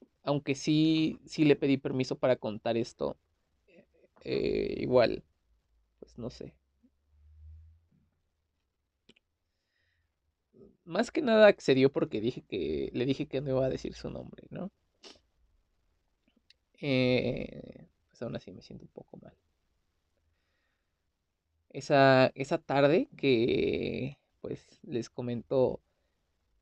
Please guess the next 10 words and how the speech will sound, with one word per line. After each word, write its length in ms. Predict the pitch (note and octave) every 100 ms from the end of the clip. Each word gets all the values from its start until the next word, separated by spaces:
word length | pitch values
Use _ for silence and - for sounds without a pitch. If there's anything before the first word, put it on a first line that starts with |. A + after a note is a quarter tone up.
| -
pues, 140 | C3+
su 60 | C#3+
amiga 240 | D3 D#3
no 80 | F3
quiso 200 | F3+ F#3
salir 280 | F#3 C3+ C#3
con 220 | - B2+
él. 220 | B2 G#3+ - _ _ _ _ _ _ _ _ _ _ _ _ -
Eh, 1200 | D3 C#3+ C#3+ C#3+ C3+ C3+ B2+ C3 C3 - B2 - -
este, 1400 | - C3 - - C#3+ C3 B2 A#2 A2+ A2+ A2+ A#2 - -